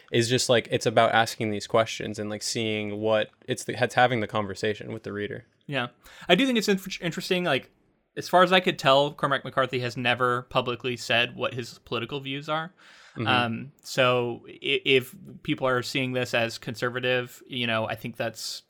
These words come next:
Speaker 2: that's trying to appraise the author's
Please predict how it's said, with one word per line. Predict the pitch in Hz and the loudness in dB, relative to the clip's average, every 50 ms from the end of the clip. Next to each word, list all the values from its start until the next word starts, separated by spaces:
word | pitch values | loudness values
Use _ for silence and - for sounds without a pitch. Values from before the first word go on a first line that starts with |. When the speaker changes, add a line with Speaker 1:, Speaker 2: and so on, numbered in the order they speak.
| _ - | _ -6
Speaker 2:
that's | 131 117 110 - - - _ _ _ _ - | -4 -4 -4 -6 -12 -12 _ _ _ _ -14
trying | - - 143 139 135 135 117 | -2 2 4 4 4 4 2
to | - - 135 127 123 123 123 123 123 127 123 120 123 120 123 123 - - _ _ _ _ - _ | -2 -2 0 0 0 0 0 0 0 0 0 2 0 -2 -2 -6 -10 -12 _ _ _ _ -20 _
appraise | - 135 - _ _ - - 139 135 135 135 131 131 123 - | -6 -6 -6 _ _ -4 2 4 6 6 6 4 4 0 -2
the | - 131 123 120 | -2 2 2 2
author's | - - 113 117 120 120 - 131 123 120 117 113 104 - - - - | 4 4 4 2 2 2 0 -4 -4 -2 -4 -6 -8 -10 -12 -12 -14